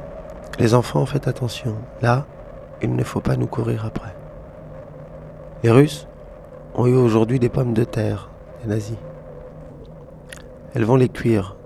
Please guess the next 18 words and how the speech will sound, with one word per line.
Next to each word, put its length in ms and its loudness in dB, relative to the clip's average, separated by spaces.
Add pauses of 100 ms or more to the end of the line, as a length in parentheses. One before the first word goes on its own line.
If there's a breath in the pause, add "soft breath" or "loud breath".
(120)
dans 140 0
un 60 4
gros 240 0
tonneau. 320 -6 (1120)
Regardez, 380 0 (720)
elles 80 -4
font 140 -2
déjà 260 2
du 140 -8
feu. 220 -10 (2500 loud breath)
C'était 420 4 (360)
quatre 300 0
Biélorusses, 640 0 (260)
des 80 -4
femmes 220 2
belles 220 2
et 60 -2
fortes. 540 -8